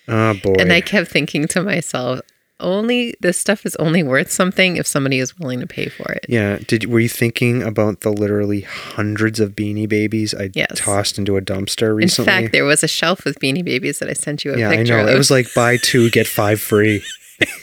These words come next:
Speaker 1: Yeah, I saw
Speaker 2: <laughs> You know,
Speaker 1: that.
Speaker 2: and also, like, you had to pay extra to get the signatures certified
Speaker 1: Yeah.
Speaker 2: by, like, a s-, like, a specialized company that comes in and certifies
Speaker 1: Yeah.
Speaker 2: the signatures. Like,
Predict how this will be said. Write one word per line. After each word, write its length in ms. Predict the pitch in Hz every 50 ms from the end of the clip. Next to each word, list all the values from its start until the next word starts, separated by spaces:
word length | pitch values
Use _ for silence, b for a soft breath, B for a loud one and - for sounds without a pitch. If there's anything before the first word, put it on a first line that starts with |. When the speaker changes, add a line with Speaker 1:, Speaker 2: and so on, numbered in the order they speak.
| - -
Speaker 1:
Yeah, 280 | - 139 113 107 104 95
I 460 | - - - - - - - - - -
saw 220 | - - - 202
Speaker 2:
<laughs> 20 | 196
You 80 | -
know, 140 | 175 160 156
Speaker 1:
that. 100 | 156 -
Speaker 2:
and 120 | - 190 -
also, 400 | - 180 185 202 - - 180 160
like, 180 | 151 143 143 -
you 100 | 151 160
had 120 | 165 180 165
to 60 | 165
pay 280 | 165 - 147 170 165 - -
extra 460 | - 135 - - - - 190 196 190
to 80 | 175 -
get 160 | - - -
the 100 | 143 143
signatures 760 | - - - - 170 185 - 151 - - 190 185 196 220 -
certified 840 | - - 180 170 175 196 196 - - 190 190 208 214 214 214 220 220
Speaker 1:
Yeah. 240 | 156 104 98 92 87 - -
Speaker 2:
by, 140 | - 139 139
like, 220 | 135 131 151 - -
a 40 | 139
s-, 300 | - - - - - - _ _ _ -
like, 200 | 143 143 - -
a 40 | 127
specialized 800 | - - - - - 135 - - 160 147 139 135 135 139 -
company 480 | - - - 135 135 - - - 156 147
that 200 | 139 143 - -
comes 320 | - - 151 143 139 - 135
in 80 | 135
and 120 | 135 127 -
certifies 800 | - - 143 131 127 139 147 - - 156 151 151 156 156 190
Speaker 1:
Yeah. 300 | 214 240 190 - 95 85 B B B B B B B _ -
Speaker 2:
the 100 | 165 156
signatures. 540 | - - 185 170 175 175 - - 190 185
Like, 160 | 190 202 196